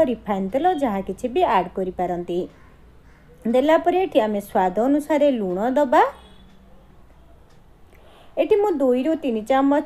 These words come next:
ଚିନି ଆଡ୍ କରୁଛି, ଟିକେ ପିଠାର ଖୋଳଟି ମିଠା ଲାଗିବା ପାଇଁ। ଏଠି ମୁଁ ଦୁଇ ତିନି ଚାମଚ ଚିନି ଆଡ୍ କଲା ପରେ ପାଣିଟିକୁ ଫୁଟିବା ପାଇଁ ଛାଡ଼ିଦେବା।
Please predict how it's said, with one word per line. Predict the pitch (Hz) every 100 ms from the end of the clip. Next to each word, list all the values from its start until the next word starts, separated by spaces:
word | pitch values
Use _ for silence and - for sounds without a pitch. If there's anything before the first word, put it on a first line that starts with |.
| -
ଚିନି | 220 185 208
ଆଡ୍ | 262 294 285
କରୁଛି, | 302 302 330 403
ଟିକେ | 330 - - 240 247 240 214 - -
ପିଠାର | 226 - 269 285
ଖୋଳଟି | 285 220 208 277 311
ମିଠା | 277 214 220
ଲାଗିବା | 240 269 262 302 302
ପାଇଁ। | 320 370 539 - - - -
ଏଠି | 339 392
ମୁଁ | 403
ଦୁଇ | 349 349
ତିନି | - 233 220
ଚାମଚ | 262 277 302 311
ଚିନି | 277 220 254 277
ଆଡ୍ | 202 196 196
କଲା | 240 262
ପରେ | 277 320
ପାଣିଟିକୁ | 320 262 190 202 214 285 302 294
ଫୁଟିବା | 226 226 226 269
ପାଇଁ | 311 311
ଛାଡ଼ିଦେବା। | 302 320 311 285 294